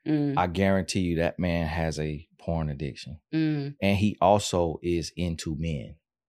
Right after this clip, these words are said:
Speaker 2: He go both
Speaker 1: Tony.
Speaker 2: ways.
Speaker 1: <laughs>
Speaker 2: And that's why he is so beholden
Speaker 1: It's not funny.
Speaker 2: to the affection of men. He posting his woman and showcasing her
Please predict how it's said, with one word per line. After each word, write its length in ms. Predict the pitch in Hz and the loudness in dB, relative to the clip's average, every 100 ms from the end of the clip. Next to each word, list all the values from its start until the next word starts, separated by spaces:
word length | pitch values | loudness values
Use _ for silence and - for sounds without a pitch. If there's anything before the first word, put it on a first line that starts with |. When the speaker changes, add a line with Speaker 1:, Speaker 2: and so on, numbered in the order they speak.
| _ _ _ - - _ _ - | _ _ _ -20 -20 _ _ 0
Speaker 2:
He 140 | 110 | 0
go 160 | 98 92 | 4 4
both 40 | 90 85 | 4 2
Speaker 1:
Tony. 0 | 82 | 2
Speaker 2:
ways. 440 | 78 67 58 - _ _ - | 0 0 -8 -18 _ _ -8
Speaker 1:
<laughs> 120 | 165 - - - - | -8 -8 -16 -20 -2
Speaker 2:
And 600 | 110 120 117 95 87 90 - _ 85 | 2 4 4 4 2 -2 -8 _ 0
that's 360 | 87 113 117 | 4 4 4
why 360 | 98 101 95 87 | 4 6 6 4
he 360 | 95 104 80 | 4 2 2
is 220 | 90 87 - | 0 0 -2
so 720 | - 104 98 92 87 80 - _ _ 87 | 2 4 6 4 0 -2 -8 _ _ -2
beholden 640 | 92 80 104 127 127 92 | -2 4 6 6 6 4
Speaker 1:
It's 220 | 226 240 196 | 4 2 0
not 320 | 196 - - | 0 -2 -8
funny. 500 | - 165 165 190 220 | -8 -6 -4 -2 2
Speaker 2:
to 480 | 123 113 98 95 - - | 6 6 4 -2 -8 -2
the 180 | 95 90 95 | 4 4 4
affection 720 | 82 - 131 120 - 92 80 92 | -2 2 2 4 0 -2 0 2
of 180 | 85 | 2
men. 460 | 90 104 85 69 78 _ _ _ _ _ | 4 4 4 -2 -10 _ _ _ _ _
He 180 | 123 170 | 4 4
posting 520 | - 170 165 156 135 | 6 8 8 4 2
his 220 | 135 135 120 | 6 6 6
woman 560 | 110 98 85 78 80 - | 6 6 4 0 -4 -2
and 140 | 90 | -2
showcasing 720 | - 120 135 135 117 110 98 101 | 4 6 6 6 2 4 0 4
her 480 | 113 95 82 80 | 6 6 4 -2